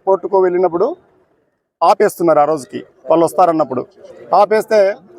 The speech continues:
రాజకీయంగా ఒత్తిడి తెచ్చి ఆ లోకల్గా ఉన్న స్థానిక అధికారులు, రెవెన్యూ వాళ్ళు కావచ్చు, పోలీసు వాళ్ళు కావచ్చు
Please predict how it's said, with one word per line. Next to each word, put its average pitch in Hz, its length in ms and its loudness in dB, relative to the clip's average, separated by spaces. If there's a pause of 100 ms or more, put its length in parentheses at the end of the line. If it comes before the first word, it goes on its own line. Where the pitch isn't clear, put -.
(580)
రాజకీయంగా 214 520 2
ఒత్తిడి 202 360 0
తెచ్చి 247 300 -6 (360)
ఆ 165 40 4
లోకల్గా 208 420 2
ఉన్న 196 220 2
స్థానిక 190 380 0
అధికారులు, 180 420 0
రెవెన్యూ 180 300 0
వాళ్ళు 180 180 2
కావచ్చు, 175 300 -2
పోలీసు 180 340 -2
వాళ్ళు 170 180 2
కావచ్చు 160 320 -2